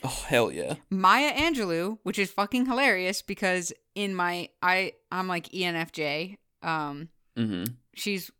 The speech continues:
Speaker 2: also one of the people that is an E N F J.
Speaker 1: Oh. There
Speaker 2: Um,
Speaker 1: you go.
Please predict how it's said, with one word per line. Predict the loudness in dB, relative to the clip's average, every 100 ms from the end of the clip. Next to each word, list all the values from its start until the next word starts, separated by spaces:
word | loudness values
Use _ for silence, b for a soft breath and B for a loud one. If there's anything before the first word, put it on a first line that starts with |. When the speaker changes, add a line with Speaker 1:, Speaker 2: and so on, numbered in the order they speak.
| -4
Speaker 2:
also | -2 -2 -10
one | -10
of | -12
the |
people | -12 -16 -14 -16 -14
that | -14 -14
is | -14 -16 -18 _ _ _ _ _
an | -8
E | -6
N | -6
F | -2
J. | -2 -2 -6 -14 _ _ _ _ _ -6
Speaker 1:
Oh. | -2
There | 0
Speaker 2:
Um, | 2
Speaker 1:
you | 2
go. | 2 2 -2